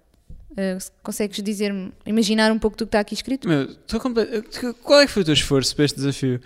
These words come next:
Speaker 2: Foi o primeiro livro que te apareceu. Tr-, trouxeste-me o
Speaker 1: Consegues
Speaker 2: Wall-E, não é? Que não tem história.
Speaker 1: Olhas para esta
Speaker 2: E a seguir
Speaker 1: senhora.
Speaker 2: traz-me a Michelle Obama também.
Speaker 1: Exato. Olhas para a Michelle Obama,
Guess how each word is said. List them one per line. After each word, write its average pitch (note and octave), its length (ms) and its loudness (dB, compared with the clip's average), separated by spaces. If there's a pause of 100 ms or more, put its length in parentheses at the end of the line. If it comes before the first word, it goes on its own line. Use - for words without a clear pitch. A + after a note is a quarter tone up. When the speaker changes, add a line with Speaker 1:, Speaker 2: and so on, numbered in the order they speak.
(120)
Speaker 2:
Foi E3 120 0
o D#3 40 2
primeiro F3+ 260 8
livro F3+ 140 0
que F#3+ 60 6
te F3 40 0
apareceu. G3+ 360 4 (920)
Tr-, - 180 -6
trouxeste-me E3 520 8
o - 20 12
Speaker 1:
Consegues F#3+ 140 12
Speaker 2:
Wall-E, C4 200 10
não F#3 100 8
é? B3+ 80 6
Que - 140 0
não E3 100 6
tem F3 80 4
história. F#3 340 10
Speaker 1:
Olhas C#4+ 300 8
para C4+ 140 4
esta C#4 200 6
Speaker 2:
E G3 60 10
a G3 40 8
seguir B3+ 140 6
Speaker 1:
senhora. A#3+ 120 8
Speaker 2:
traz-me B3 220 8
a B3 60 4
Michelle B3+ 280 6
Obama B3 440 4 (240)
também. D3 260 2
Speaker 1:
Exato. A3 380 2
Olhas A#3 280 4
para B3 160 2
a - 20 4
Michelle B3+ 320 4
Obama, C4 380 4